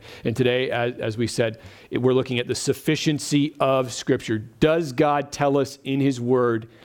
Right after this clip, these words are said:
that his word is sufficient? Does he make that statement? And specifically, does he say that in the book of the Psalms? And I think what we first need to do before we,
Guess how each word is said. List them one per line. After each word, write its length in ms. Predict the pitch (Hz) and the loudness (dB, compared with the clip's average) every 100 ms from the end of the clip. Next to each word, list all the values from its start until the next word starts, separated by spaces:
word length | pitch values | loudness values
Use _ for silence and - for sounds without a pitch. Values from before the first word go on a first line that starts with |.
| - | -10
that 160 | - 123 | -2 0
his 180 | 127 117 | -2 -2
word 300 | 127 120 110 | 0 2 0
is 80 | 104 | -4
sufficient? 560 | 120 - 110 - 110 _ _ _ _ _ _ _ | -8 -6 -8 -8 -14 _ _ _ _ _ _ _
Does 160 | 143 127 | 2 4
he 80 | |
make 220 | 147 147 143 | 4 2 2
that 160 | 143 | 0
statement? 680 | - - 156 147 107 101 - - - - _ _ | 0 0 2 2 0 -10 -12 -20 -20 -20 _ _
And 240 | - 143 139 | 0 0 0
specifically, 680 | - 139 - 160 156 139 123 | 0 0 2 0 2 2 2
does 160 | 123 | 0
he 80 | 120 | -2
say 260 | - 143 143 | 0 0 2
that 200 | 120 113 | 0 -2
in 120 | 113 | -4
the 80 | 110 | -4
book 320 | 120 117 - | -2 -4 -2
of 380 | 117 113 107 - | -2 0 -2 -6
the 80 | 113 | -6
Psalms? 540 | - 120 104 104 - - - - - - - | -2 -2 -2 -6 -16 -20 -20 -20 -18 -6 0
And 100 | 139 | 2
I 60 | |
think 160 | 165 165 | 4 4
what 100 | 156 | 4
we 120 | 143 | 2
first 280 | 139 170 175 | 2 2 2
need 100 | 160 | 2
to 100 | 143 | 2
do 180 | 139 135 | 2 0
before 300 | 123 147 139 | 0 2 2
we, 400 | 139 131 120 | 2 2 0